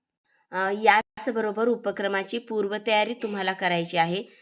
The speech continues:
त्यासाठी कोणती अध्ययन निष्पत्ती आपल्याला घ्यायची आहे, कोणते कौशल्य विकसित करायचं आहे, ते प्रथम निवडावे लागेल. मग त्यावर तुम्हाला एखाद्या उपक्रमाचं आयोजन किंवा तो उपक्रम ठरवावा लागेल.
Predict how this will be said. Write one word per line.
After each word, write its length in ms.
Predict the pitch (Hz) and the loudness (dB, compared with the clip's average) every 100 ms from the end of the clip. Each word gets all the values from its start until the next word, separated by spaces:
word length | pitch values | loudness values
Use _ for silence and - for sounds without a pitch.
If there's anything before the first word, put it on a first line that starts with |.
| - _ | -20 _
त्यासाठी 500 | 208 208 208 196 208 | 0 2 2 -2 -4
कोणती 420 | 220 208 190 190 226 | -6 -4 -4 -4 -2
अध्ययन 460 | 202 175 185 196 | -2 -2 -2 -4
निष्पत्ती 440 | 214 - 214 208 226 | -4 -6 -10 -2 0
आपल्याला 400 | 220 202 202 196 | 0 0 -2 -2
घ्यायची 400 | 196 180 175 175 | -2 -2 0 2
आहे, 300 | 170 170 190 - - _ - | 2 0 -4 -10 -20 _ -6
कोणते 280 | 202 190 214 | -6 -4 -4
कौशल्य 580 | 214 190 180 196 220 | -2 -2 -2 -4 -2
विकसित 440 | 226 220 220 214 202 - | -2 -4 -6 -6 -8 -4
करायचं 400 | 190 180 175 170 | -2 -2 0 0
आहे, 220 | 165 180 - - _ - | 0 -4 -10 -20 _ -6
ते 80 | 226 | -4
प्रथम 460 | 208 185 202 214 | -4 -4 -4 -4
निवडावे 560 | 220 208 185 185 185 180 | -4 -2 0 0 0 2
लागेल. 380 | 170 160 175 - - - - | 0 0 -6 -8 -18 -18 -8
मग 260 | 202 220 - | -6 -6 2
त्यावर 340 | 208 190 214 | 2 2 -2
तुम्हाला 540 | 247 240 220 214 214 240 | -2 -4 -2 0 2 2
एखाद्या 420 | 226 208 196 214 | 0 -2 -2 -2
उपक्रमाचं 720 | 202 196 185 190 190 185 233 | -2 -4 -6 -4 -4 -4 -2
आयोजन 540 | - 175 175 175 196 175 _ _ _ | 0 2 0 -2 -6 -8 _ _ _
किंवा 140 | 240 247 | -4 -2
तो 60 | 254 | -2
उपक्रम 460 | 240 190 185 208 240 247 | -2 -6 -4 -4 -6 -4
ठरवावा 520 | 220 185 180 175 170 | -2 2 0 2 0
लागेल. 380 | 165 160 190 | 0 0 -4